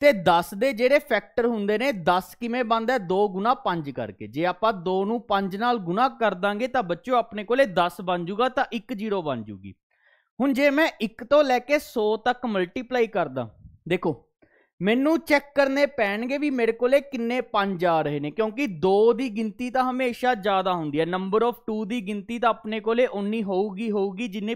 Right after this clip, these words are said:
ਪੰਜ ਦੀ ਗਿਣਤੀ ਹੋਊਗੀ। ਮੇਨ ਆਪਾਂ ਨੇ ਚੈੱਕ ਕੀ ਕਰਨਾ, ਆਪਣੇ ਕੋਲੇ ਪੰਜ ਦੀ ਗਿਣਤੀ ਕਿੰਨੀ ਹੈ।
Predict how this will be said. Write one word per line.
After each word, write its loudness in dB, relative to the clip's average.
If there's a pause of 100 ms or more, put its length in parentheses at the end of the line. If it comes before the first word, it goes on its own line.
ਪੰਜ 0
ਦੀ -4
ਗਿਣਤੀ -6
ਹੋਊਗੀ। -8 (360)
ਮੇਨ 2
ਆਪਾਂ 2
ਨੇ -2
ਚੈੱਕ -2
ਕੀ -6
ਕਰਨਾ, 2
ਆਪਣੇ -2
ਕੋਲੇ 2 (140)
ਪੰਜ 0
ਦੀ -8
ਗਿਣਤੀ -4
ਕਿੰਨੀ -6
ਹੈ। -12